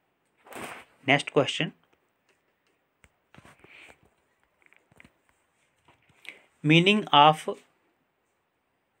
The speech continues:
credibility of going concern is, meaning of credibility of going concern is। यहाँ पे मीनिंग पूछा गया है credibility of going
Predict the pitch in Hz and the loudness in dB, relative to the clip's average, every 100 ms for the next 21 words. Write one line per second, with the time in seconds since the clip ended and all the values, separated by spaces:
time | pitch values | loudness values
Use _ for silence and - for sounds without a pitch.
0 | _ _ _ _ 170 160 170 160 139 131 | _ _ _ _ 2 2 2 -2 -2 0
1 | 147 190 _ _ _ _ - 151 165 170 | -2 -2 _ _ _ _ 2 4 2 -2
2 | 160 151 175 180 170 147 - 135 127 120 | -2 0 0 -2 -4 -2 0 -2 -2 -8
3 | 113 - - _ _ _ _ _ - 143 | -14 -16 -20 _ _ _ _ _ -2 2
4 | 151 180 185 - 135 151 - 165 156 143 | 4 2 -2 0 2 2 0 0 0 2
5 | 147 143 139 147 175 - - 143 151 147 | -2 -2 -2 0 0 0 2 2 2 -2
6 | 135 143 165 165 143 135 135 131 - 120 | -2 0 0 -4 -6 -4 -4 -4 -8 -10
7 | 110 - - _ _ _ _ _ _ _ | -12 -16 -20 _ _ _ _ _ _ _
8 | - - - _ _ _ - 127 135 143 | -20 -20 -20 _ _ _ -6 0 2 2
9 | 123 165 233 - - _ _ _ _ _ | 2 0 0 -8 -20 _ _ _ _ _
10 | _ _ - - - - 151 160 196 185 | _ _ -20 -20 -18 -2 2 2 0 -2
11 | 170 165 147 131 131 131 170 185 165 147 | -2 0 0 2 2 2 -2 0 2 2
12 | 151 147 143 139 185 180 147 151 156 151 | -2 -2 -4 -2 -4 2 4 4 2 2
13 | 147 156 | 4 2